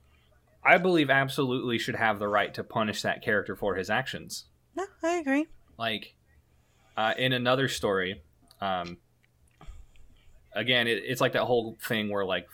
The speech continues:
Speaker 1: four E paladins can't lose their powers, so this paladin was just being a douche, uh, just kind of being a dick to everyone he could get away with. And the G M this time, uh, on this, in this particular group was just kinda letting it roll. Um, but one of the other players had a sincere problem with it.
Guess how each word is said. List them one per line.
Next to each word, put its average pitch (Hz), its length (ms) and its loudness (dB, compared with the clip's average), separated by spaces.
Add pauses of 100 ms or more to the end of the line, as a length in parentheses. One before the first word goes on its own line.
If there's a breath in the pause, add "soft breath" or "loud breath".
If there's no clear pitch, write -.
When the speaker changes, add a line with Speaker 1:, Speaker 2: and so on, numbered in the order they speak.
Speaker 1:
four 98 220 -2
E 95 80 -6
paladins 95 400 -2
can't 98 220 -6
lose 101 120 -6
their 95 120 -6
powers, 107 680 -2
so 92 460 -4
this 101 120 -8
paladin 98 360 -2
was 92 100 -8
just 92 160 -10
being 85 180 -12
a 85 40 -14
douche, 139 460 -2 (360)
uh, 98 100 -2
just 98 140 -6
kind 110 160 0
of 95 60 -8
being 104 180 -2
a 95 40 -6
dick 98 180 -4
to 85 80 -6
everyone 98 260 -6
he 87 60 -10
could 90 140 -16
get 87 100 -8
away 110 240 -2
with. 110 320 -4 (260)
And 107 100 -6
the 110 60 -4
G 143 180 0
M 139 140 0
this 131 160 -2
time, 101 380 0
uh, 92 260 -2
on 101 160 -6
this, 104 280 -6
in 110 100 -8
this 107 100 -4
particular 104 420 -4
group 92 220 -6
was 87 100 -8
just 90 160 -14
kinda 90 220 -4
letting 90 220 -6
it 76 60 -16
roll. 90 320 -6 (440)
Um, 90 320 -6
but - 320 -2 (320)
one 120 220 -2
of - 20 -2
the 107 80 0
other 101 140 0
players 143 340 2
had 110 140 2
a 117 60 -4
sincere 101 300 -6
problem 131 380 0
with 92 160 -10
it. - 180 -8